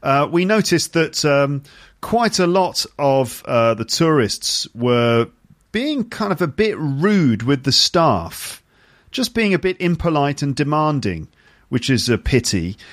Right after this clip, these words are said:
You know the way that tourists can be, um, you know the way that tourists, when, for some reason, when people become tourists, when they are part of a group,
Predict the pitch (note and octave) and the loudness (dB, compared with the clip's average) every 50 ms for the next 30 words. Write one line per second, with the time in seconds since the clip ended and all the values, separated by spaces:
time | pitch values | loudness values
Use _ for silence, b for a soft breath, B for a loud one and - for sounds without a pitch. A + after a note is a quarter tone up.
0 | B B B F#3 G#3+ C4 C4+ C4 G#3 A#3 G#3 F#3+ F#3 F3+ E3+ D3 D#3+ D#3 - - | B B B -4 -2 0 0 0 -2 -2 0 0 0 0 0 -2 -4 -6 -6 -2
1 | E3 D#3+ D3 C#3+ C#3+ C3+ - - - - - C3 B2 - B2+ A#2 A#2 A#2+ A#2+ A#2+ | 0 0 0 0 0 -2 -4 -10 -6 -4 -4 -4 -2 0 0 0 2 0 -2 -4
2 | - _ _ b b b b b b b b b b _ _ A#2 A2+ A2+ A2+ A2+ | -10 _ _ b b b b b b b b b b _ _ 0 0 2 2 2
3 | A2+ A2+ A2+ A#2 - _ _ _ - D3 C#3 C#3 B2+ C3 B2+ C3 A#2+ A2+ - - | 2 0 -2 -4 -8 _ _ _ -2 0 0 2 2 2 2 0 0 -2 -6 -4
4 | - D3+ C#3 C3 B2+ - - - C#3+ D3 D3 C#3+ C#3+ - _ _ - - - E3+ | 0 2 2 2 2 0 -2 -4 -2 0 0 0 -2 -6 _ _ -20 -8 -6 -4
5 | D#3 - A#3 A3+ F#3 E3+ D#3+ D3 D3+ D3 C#3+ C3+ - G3 F#3 - E3+ D#3+ D3+ B | -2 0 0 0 2 0 0 2 0 0 0 2 0 0 0 2 0 0 0 B
6 | B B B B B - D3 - - E3+ E3+ D#3+ - - D#3 D3 C#3+ C#3+ C#3 - | B B B B B -4 -4 0 0 0 0 0 -2 0 0 2 2 2 0 -2
7 | - - - C#3+ C3+ C3 C3 C3 B2+ B2+ B2+ B2 B2 B B B - E3 E3+ E3 | -8 -8 -4 -2 0 0 2 2 2 2 2 0 0 B B B -2 0 0 0
8 | D3+ - C#3+ C#3+ B2+ - C#3 B2+ B2+ B2+ C3 - | 0 0 -2 -2 -2 0 0 2 2 0 -2 -6